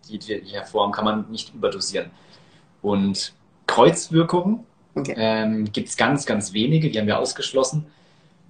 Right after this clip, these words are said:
Speaker 1: Unser Mandelpilz ist halt so potent, dass wenn zum Beispiel Leute mit Autoimmunerkrankungen oder sowas, wenn die jetzt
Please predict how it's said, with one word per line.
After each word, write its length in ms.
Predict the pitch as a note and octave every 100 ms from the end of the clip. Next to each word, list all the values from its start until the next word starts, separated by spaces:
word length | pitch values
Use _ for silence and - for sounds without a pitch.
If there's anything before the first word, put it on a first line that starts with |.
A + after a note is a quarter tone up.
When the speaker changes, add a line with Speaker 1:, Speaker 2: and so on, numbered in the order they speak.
| _ _ _ _ _ -
Speaker 1:
Unser 460 | C3 B2+ A#2 A2+
Mandelpilz 800 | A2 D#3+ D#3+ - B2 G#2+ - - -
ist 180 | A2 A#2
halt 160 | G#2
so 160 | - B2+
potent, 600 | A#2+ A#2+ A2+ A2+ D3+ - -
dass 360 | A2 G#2 -
wenn 420 | A2+ A2 G#2+ G#2 - _ _ _ _
zum 120 | - A#2
Beispiel 200 | A2+ A#2
Leute 220 | A2+ A2+
mit 200 | G#2+ G#2+
Autoimmunerkrankungen 960 | A2+ A2 A2+ A#2 A2 - G2 F#2+ G2
oder 180 | F2+ F#2+
sowas, 380 | F#2+ G2+ B2+ - - - - _ -
wenn 220 | A2 G#2+
die 160 | A#2 C3
jetzt 460 | A#2+ A2 - -